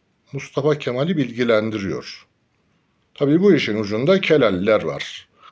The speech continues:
Kılıçaliler var. Bu yolsuzluğun ucu onlara dokunuyor. İşte bu meclisteki tartışmadan sonra bu tartışma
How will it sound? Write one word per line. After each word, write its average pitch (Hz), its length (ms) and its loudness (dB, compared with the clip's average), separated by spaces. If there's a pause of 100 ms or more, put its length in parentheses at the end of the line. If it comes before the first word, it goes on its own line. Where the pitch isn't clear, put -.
(120)
Kılıçaliler 117 720 0
var. 73 400 -8 (520)
Bu 113 80 -2
yolsuzluğun 113 580 0
ucu 117 200 2
onlara 143 380 4
dokunuyor. - 680 -6 (2000)
İşte 160 300 -4
bu 233 260 2
meclisteki 147 760 -2 (640)
tartışmadan 139 1080 0
sonra 143 880 2 (1800)
bu 208 100 -4
tartışma 180 680 2